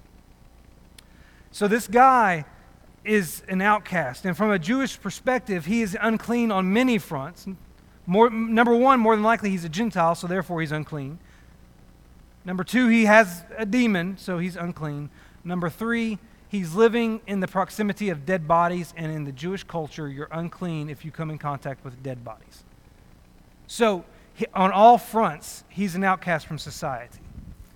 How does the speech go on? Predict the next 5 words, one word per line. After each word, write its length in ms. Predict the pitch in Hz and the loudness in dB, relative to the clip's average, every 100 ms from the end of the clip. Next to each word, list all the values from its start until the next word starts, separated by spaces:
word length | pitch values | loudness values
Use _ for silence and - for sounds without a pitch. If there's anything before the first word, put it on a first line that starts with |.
| - - - - - - _ _ - - | -20 -20 -20 -20 -20 -20 _ _ -14 0
Also 300 | 180 190 214 | 2 2 -2
consider 340 | 170 - 208 | -4 -2 -2
the 100 | 175 | -2
fact 360 | 147 196 202 - | 0 0 0 -4
that 160 | 165 | -10